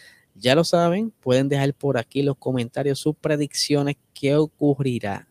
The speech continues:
con el señor Max Verstappen y Checo Pérez, quién pudiera ser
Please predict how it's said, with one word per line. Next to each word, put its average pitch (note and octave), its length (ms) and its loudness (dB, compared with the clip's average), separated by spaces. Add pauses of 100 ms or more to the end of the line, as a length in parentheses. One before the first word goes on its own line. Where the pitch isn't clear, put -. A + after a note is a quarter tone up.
(120)
con A2+ 220 -8
el G#2+ 80 -6
señor G#2+ 360 -6
Max A#2 340 -6
Verstappen A2+ 640 -6
y G#2+ 80 -14
Checo A2 280 -8
Pérez, A3 360 0 (840)
quién B2+ 220 0
pudiera C3 400 2
ser C3 320 -2